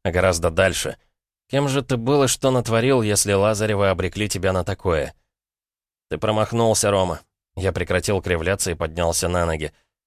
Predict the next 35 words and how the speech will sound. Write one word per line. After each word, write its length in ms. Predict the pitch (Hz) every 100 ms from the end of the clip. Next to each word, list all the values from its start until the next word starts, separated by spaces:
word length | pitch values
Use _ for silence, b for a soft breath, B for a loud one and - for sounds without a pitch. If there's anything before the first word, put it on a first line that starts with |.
| _
"Вставай, 520 | - - 107 110 90 - -
нечего 440 | 104 101 104 95
валяться, 400 | 95 98 90 90
а 60 | 90
то 100 | 101
верну 300 | 98 104 104
обратно 420 | 92 101 - 95
к 60 |
моему 300 | 101 92 95
прадедушке". 640 | 92 98 101 90 80 - - _ _ _ _ _ _ _
Волк 320 | 85 107 123
вскочил 480 | - - 110 127 120
так 180 | 113 104
быстро 360 | 95 123 123 117
и 20 |
так 220 | 113 -
преданно 500 | 120 110 107 101 98
завилял 420 | 87 92 95 98
хвостом, 500 | 92 95 87 - 113
что 220 | 104 -
всем 280 | 95 - 107
сразу 400 | 95 110 107 104
стало 320 | - 117 104
ясно. 500 | 101 101 98 - 78 - _ _ _
Он 120 | 107
обожает 500 | 113 123 117 135 135
моего 280 | 131 127 123
прадеда 440 | 117 120 127 120 127
намного 420 | 123 123 120 120
больше 360 | 104 113 -
меня 360 | 107 104 101 120
и 160 | - 110
очень 340 | 113 - 117
хочет 340 | 110 98 101
вернуться. 640 | 104 98 98 90 - 71